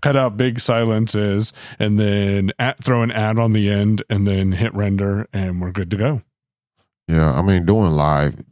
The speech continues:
Speaker 2: one of the reasons that we keep doing it, yeah, we don't get to have the side conversations we sometimes will have, uh, but it makes us more aware of what we're saying, too, so we kind of flow through things a little better,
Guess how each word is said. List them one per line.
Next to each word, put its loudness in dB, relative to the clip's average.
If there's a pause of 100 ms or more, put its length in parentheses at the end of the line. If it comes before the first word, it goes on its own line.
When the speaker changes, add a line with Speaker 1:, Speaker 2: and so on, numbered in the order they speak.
Speaker 2:
one -2
of 0
the 2
reasons 0
that -6
we -8
keep -4
doing -6
it, -4
yeah, 0
we 0
don't -2
get -6
to 0
have 0
the -6
side -2
conversations -6
we -4
sometimes -6
will -4
have, -4 (160)
uh, -10 (160)
but 0
it -2
makes -2
us -2
more 2
aware 2
of -4
what -2
we're -4
saying, -2
too, -4
so -4
we -4
kind -2
of -6
flow 0
through -2
things -4
a -6
little -4
better, -4